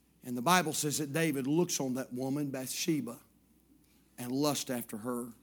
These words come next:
You know the story. Commits adultery with her, gets her pregnant. She's another man's wife. Oh, it's terrible, terrible, terrible. It's all downhill. Wait a minute now. You say, "Pastor, what in the world?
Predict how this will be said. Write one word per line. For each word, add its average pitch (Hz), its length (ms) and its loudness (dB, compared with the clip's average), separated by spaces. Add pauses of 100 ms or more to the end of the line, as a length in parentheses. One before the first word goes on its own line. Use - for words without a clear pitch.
(140)
You 131 120 0
know 131 160 2
the 143 120 0
story. 117 560 -4 (1120)
Commits 143 320 0
adultery 165 500 2
with 165 220 4
her, 165 160 0 (560)
gets 135 240 -4
her 127 80 -2
pregnant. 160 580 0
She's 113 220 -6
another 117 280 -4
man's 117 300 -6
wife. 151 480 -2 (260)
Oh, 131 300 -6
it's - 100 -14
terrible, 117 460 -4
terrible, 117 420 -8
terrible. 123 480 -8 (280)
It's 135 280 -4
all 135 420 0
downhill. 120 880 -2
Wait 147 140 -4
a - 20 -2
minute 123 160 -6
now. 117 300 -6 (1040)
You 147 100 -4
say, 131 200 -4
"Pastor, 160 580 -2 (180)
what 208 380 -4
in 123 80 -2
the 135 40 -2
world? 220 680 0